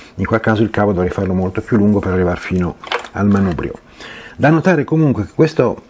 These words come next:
B M S, che io l'ho scelto perché mi sembrava con caratteristiche belline, insomma, e anche recensioni positive, tranne quelli che non sono riusciti a capire come fare perché non, non erano esperti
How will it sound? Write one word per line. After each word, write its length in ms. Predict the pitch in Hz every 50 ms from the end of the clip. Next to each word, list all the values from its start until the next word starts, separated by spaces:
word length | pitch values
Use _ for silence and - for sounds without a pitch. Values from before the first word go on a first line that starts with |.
| _ _ _ _ _ _ - -
B 160 | 107 123 135
M 260 | 131 131 135 127 110
S, 240 | 92 - - - 82 -
che 220 | - 120 - - -
io 160 | - 123 131 120
l'ho 80 | 101
scelto 360 | 98 - - 117 131 120 -
perché 340 | 107 - - - - 113 - -
mi 160 | 123 117 107
sembrava 500 | 101 - - 113 107 95 104 117 123 117
con 80 | 101 107
caratteristiche 800 | 95 101 98 98 - - 98 101 113 - - 120 110 - 113 98
belline, 440 | 92 101 107 110 131 151 143 117 95
insomma, 460 | 90 80 - - 95 76 71 76 76 - _ - - - - - - - - - - - - - - -
e 100 | - 123
anche 220 | 120 131 123 135
recensioni 500 | 117 107 95 - 101 90 98 120 117 110
positive, 640 | 92 - 98 82 95 90 - 143 131 98 76 - - - - - - -
tranne 340 | - - - 113 117 113 107
quelli 300 | - - 117 113 107 107
che 120 | 104 - 101
non 100 | 98 90
sono 200 | - - 101 92
riusciti 300 | 90 - - 110 95 107
a 40 |
capire 260 | - 90 - - 104 82
come 220 | - 98 98 95
fare 320 | - 117 98 87 92 95
perché 220 | 85 80 - - 95
non, 560 | 87 87 87 85 82 80 78 78 65 60 - 80
non 160 | 87 87 85
erano 200 | 90 90 87 101
esperti 640 | 110 - - 117 98 95 92 - - 139 131 -